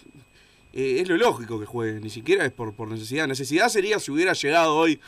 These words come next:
eh, Leo Fernández, pensar a ver si lo pones en el banco o no, que igualmente no, no va a llegar. Pero si Silvera viene entrenando hace, hace tanto tiempo, es lo mismo. ¿Qué, cuál es la diferencia con el resto que no jugó cuarenta y cinco minutos el otro día?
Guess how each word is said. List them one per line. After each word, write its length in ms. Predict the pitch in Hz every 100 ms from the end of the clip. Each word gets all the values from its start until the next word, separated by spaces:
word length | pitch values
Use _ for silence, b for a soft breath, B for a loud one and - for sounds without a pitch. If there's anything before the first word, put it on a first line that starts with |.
| B B B
eh, 160 | - 131
Leo 160 | 160
Fernández, 540 | 147 147 143 180 196 202
pensar 400 | 156 127 165 160
a 100 | 143
ver 120 | 147
si 80 | 127
lo 120 | 120
pones 280 | 120 131 135
en 60 | 127
el 100 | 135
banco 240 | 147 131
o 60 | 131
no, 180 | 156
que 60 | 156
igualmente 400 | 127 123 131 120
no, 200 | 117 113
no 180 | 110 117
va 80 | 120
a 20 |
llegar. 400 | 127 127 139 170 b b b b b b _
Pero 180 | 131 131
si 140 | 135
Silvera 360 | 123 139 220 190
viene 180 | 156 147
entrenando 460 | 123 131 160 151 127
hace, 420 | 120 113 110 110 - _ b b b b _
hace 260 | 135 139 120
tanto 280 | 143 131
tiempo, 380 | 123 208 175 143
es 80 | 165
lo 80 | 139
mismo. 420 | 180 151 110 101
¿Qué, 180 | - 127 -
cuál 160 | 185 170
es 40 |
la 60 | 131
diferencia 340 | 120 135 139
con 120 | 123
el 60 | 127
resto 240 | 170 165 120
que 60 |
no 80 | 131
jugó 200 | 135 135
cuarenta 280 | 127 120 113
y 60 | 117
cinco 220 | 139 131
minutos 340 | 123 143 123 113
el 100 | 120
otro 200 | 113 135
día? 280 | 151 113